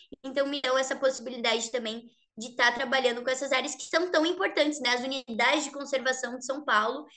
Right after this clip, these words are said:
e que aqui é uma área tão rica, né, tão cheia de bichos e tão importante ser estudada no sudeste do Brasil, e a gente tem a sorte aí de ter várias parcelas da nossa costa de São Paulo protegidas mesmo, né, e, e eu acho que é muito importante a gente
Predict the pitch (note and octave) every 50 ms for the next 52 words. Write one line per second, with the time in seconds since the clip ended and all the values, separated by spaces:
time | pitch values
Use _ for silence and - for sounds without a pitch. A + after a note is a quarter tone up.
0 | - - - - C4+ - - D4 D4 D4 D#4+ D4+ D4+ D4+ D4 D4 D4+ D4+ D4+ -
1 | - C4+ D#4+ G4+ D#4 D4 E4+ F#4 - F4+ D#4 C4+ B3 A#3+ B3 C4 - - C4+ C#4+
2 | G#4+ - - - D4+ D4+ D4+ D#4 A#3+ A#3+ A3+ G#3 A3+ A3+ C#4+ E4 - - B3+ A3
3 | B3+ B3+ A#3+ A#3 - - _ _ _ _ - C#4 D4+ E4 E4 D#4+ D#4 C#4+ D4 C#4+
4 | C4+ C#4+ C#4 - - B3+ C4 B3+ - - C4 A3+ A3 A3 A#3 C4 C#4+ C4+ C4+ -
5 | - A#3 A3+ A3 A#3 A3+ - A3+ A3+ A3 B3 B3 C4 B3 A#3 A#3+ C4+ F#4 - -
6 | - - _ - - D#4+ E4 D4+ F4 - - E4+ D#4+ E4 E4 E4 D4 C4+ C#4 C#4+
7 | - D4+ C#4+ C4 B3 C4 - - B3+ B3+ C#4+ B3+ A#3 C4 B3 A#3+ B3 B3+ C#4+ D4+
8 | D4 - D4 C#4+ D4 - B3+ A#3 A#3 B3+ B3+ B3+ - - _ _ _ _ - A3+
9 | B3 B3+ B3+ B3+ B3+ C4 - D4+ D4+ - C4 A#3 A#3 A#3+ C4+ B3+ A#3+ - C#4+ C4
10 | C#4 C#4 - A#3+ A3 G#3+ A3 A#3 C4 D4+ - - - _ _ _ _ _ - -
11 | D#4+ E4+ - G#4+ G#4 F#4 F#4+ G4 G4+ G4+ G#4+ G#4+ G4+ F4+ D#4+ D4+ E4 G4+ - A#4+
12 | G#4+ F4 C#4+ C#4 C#4 C#4 C#4+ C#4+ C#4 C#4 C#4 C#4 C4+ C4+ - - A#3+ C4 C4 C4
13 | C4 C4 C4 C#4 - - D4+ - - C#4 C4+ C4 C4 C#4 - - D#4 D#4 - C#4
14 | C4+ - C#4 C4 C4 - - - B3+ B3+